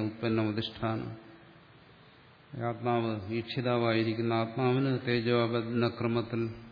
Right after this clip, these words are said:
ഉണ്ടായതാണ് ഈ ശരീരം. അതിൽ ജീവരൂപേണ പ്രവേശിച്ച്, അതിൽ ജീവരൂപത്തിൽ പ്രവേശിച്ചു. സദൈവ അധിതിഷ്ഠതി, ആ സത്തിന്, ആ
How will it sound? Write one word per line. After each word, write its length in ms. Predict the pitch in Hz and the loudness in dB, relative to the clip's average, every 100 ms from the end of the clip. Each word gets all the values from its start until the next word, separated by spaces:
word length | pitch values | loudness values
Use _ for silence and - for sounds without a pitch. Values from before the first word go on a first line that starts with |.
| - 113 | -2 2
ഉണ്ടായതാണ് 600 | 113 123 127 117 113 113 107 | 6 6 6 4 4 4 2
ഈ 20 | 107 | 0
ശരീരം. 420 | 107 107 113 - 117 - - - - - - - - | 0 0 0 -2 -8 -10 -18 -20 -20 -20 -20 -14 -4
അതിൽ 200 | 117 139 127 | 0 2 2
ജീവരൂപേണ 580 | 127 131 127 127 120 120 117 | 4 4 4 4 4 4 2
പ്രവേശിച്ച്, 380 | 117 117 113 - 117 | 2 0 0 0 -2
അതിൽ 120 | 113 110 | 0 0
ജീവരൂപത്തിൽ 540 | 117 117 113 113 117 113 | 0 0 0 -2 -2 2
പ്രവേശിച്ചു. 600 | - 113 113 110 - - 120 - - - - - - - - - - - - - - - - - - - - | 4 6 2 0 -8 -8 -12 -12 -20 -20 -20 -20 -20 -20 -20 -20 -20 -20 -20 -20 -20 -20 -20 -20 -20 -16 0
സദൈവ 500 | - 131 123 139 131 139 139 - 135 | 8 8 10 6 6 2 0 -4 -2
അധിതിഷ്ഠതി, 680 | - 131 123 - 143 123 | 0 -2 -2 0 0 0
ആ 100 | 127 113 123 | 0 0 -2
സത്തിന്, 400 | 117 143 135 123 - - - - 185 180 139 113 - - - - - - - - - - - - - - - - - - - - - - - - | -4 -2 0 0 -6 -12 -14 -4 0 2 2 -2 -8 -14 -20 -20 -20 -20 -20 -20 -20 -20 -20 -20 -20 -20 -20 -20 -20 -20 -20 -20 -20 -20 -20 -10
ആ 40 | 120 | -2